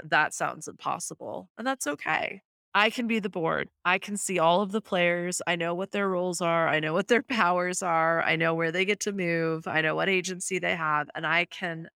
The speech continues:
allow them to move as freely as possible to perform to the best of their ability and get exactly what it is they're seeking without even knowing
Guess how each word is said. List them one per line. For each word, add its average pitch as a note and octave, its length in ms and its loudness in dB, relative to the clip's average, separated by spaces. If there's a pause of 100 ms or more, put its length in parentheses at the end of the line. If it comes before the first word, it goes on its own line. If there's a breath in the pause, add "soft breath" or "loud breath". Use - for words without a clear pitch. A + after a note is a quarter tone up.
allow D#3+ 480 2
them G#3 420 0
to F3+ 140 -6
move D#3 180 -4
as D#3 200 -6 (100)
freely F#3 340 -2
as F#3 160 -4
possible G#3+ 720 -2 (480)
to F#3 100 -8
perform F3+ 540 -2 (140)
to - 100 -2
the E3+ 160 -6 (120)
best F3 340 2
of F#3+ 100 -6
their F#3 220 0
ability F3+ 600 -2
and E3+ 160 -8
get E3+ 220 -4
exactly F3 1160 -4 (380)
what F3 120 -2
it E3 80 -4
is F3 200 -4
they're F3+ 160 -6
seeking G3+ 420 -6
without G3+ 240 2
even A3 240 -2
knowing F3+ 460 -4